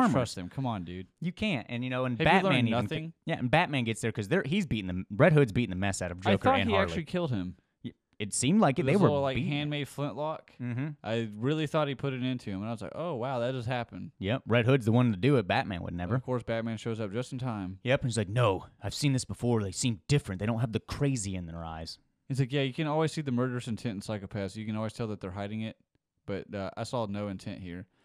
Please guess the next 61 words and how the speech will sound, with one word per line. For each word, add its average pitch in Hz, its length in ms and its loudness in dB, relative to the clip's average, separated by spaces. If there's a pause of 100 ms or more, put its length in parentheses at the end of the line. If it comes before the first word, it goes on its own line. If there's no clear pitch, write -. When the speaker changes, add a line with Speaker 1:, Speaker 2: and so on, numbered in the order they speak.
(120)
Speaker 1:
And 120 100 0
Speaker 2:
Well, 120 60 4
Speaker 1:
they 196 60 8
Speaker 2:
that's 226 80 6
Speaker 1:
leave. 214 140 6
Speaker 2:
because 226 200 4
there 214 140 0
was 214 260 0
none. 92 380 -2
Apparently, 180 480 -6
a 143 120 -4 (140)
Bat 139 400 -4
or 127 220 -2
Joker 139 340 -2
somehow 139 340 0
had, 135 220 -2
like, 127 300 -2
uh, 117 240 0 (360)
he 160 120 -4
had 165 100 4
his 139 120 -2
own 156 100 0
contingency 131 560 -4
plan. 117 380 -2 (680)
<laughs> 98 120 -8 (480)
He 160 120 -4
did 175 160 2
lose 175 180 4
his 143 140 -2
memories, 131 340 0
but 131 140 0
he 131 160 -4
planted, 147 560 -4
like, 131 160 0
this 120 180 -6
little 127 160 -2
thing 123 280 -2
to 117 80 -2
where, 110 160 -4
like, 107 240 -6
as 107 80 -8
soon 135 160 0
as 113 80 -6
it 120 100 -4
sprouted, 110 420 -4
it 104 120 -4
would 101 160 -6
somehow 117 280 -4
bring 101 220 -6
back 101 220 -8
all 101 100 -6
the 95 80 -8
memories. 107 520 -6 (540)
I'm 107 160 -4
not 117 220 0
sure 123 160 -2
how 113 160 -2
he 113 140 -4
planned 110 340 -4
that 107 140 -4
out. 104 340 -6